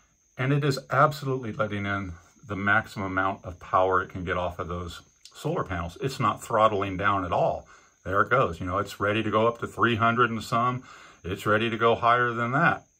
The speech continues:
if the sun's out and the clouds aren't shading those panels. And then you can see the voltage quickly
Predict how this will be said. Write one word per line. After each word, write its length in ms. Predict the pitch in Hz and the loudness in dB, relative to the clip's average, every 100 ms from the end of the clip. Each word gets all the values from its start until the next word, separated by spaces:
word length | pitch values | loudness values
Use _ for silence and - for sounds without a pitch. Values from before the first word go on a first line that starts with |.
| _ _ _ | _ _ _
if 240 | 120 104 - | -2 -2 -4
the 100 | 95 | -8
sun's 380 | - 156 131 90 | -4 -2 -2 -4
out 260 | 85 - - _ - - _ | -4 -8 -14 _ -20 -20 _
and 160 | 92 92 | -8 -8
the 60 | |
clouds 400 | 92 113 117 113 | -4 -2 -2 -2
aren't 220 | - 85 - | -6 -6 -8
shading 400 | - 87 90 87 | -8 -8 -6 -8
those 160 | 90 | -10
panels. 480 | - 127 120 - - - - - - _ _ - | -10 -8 -8 -10 -18 -20 -20 -20 -20 _ _ -10
And 140 | 131 120 | -4 -2
then 140 | 113 | -2
you 100 | 107 | -2
can 160 | 107 90 | -4 -6
see 200 | - 98 | -6 -6
the 80 | 87 | -2
voltage 500 | 92 95 - 87 - - | -2 -2 -6 -14 -16 -16
quickly 500 | - 110 90 92 | -8 -8 -6 -10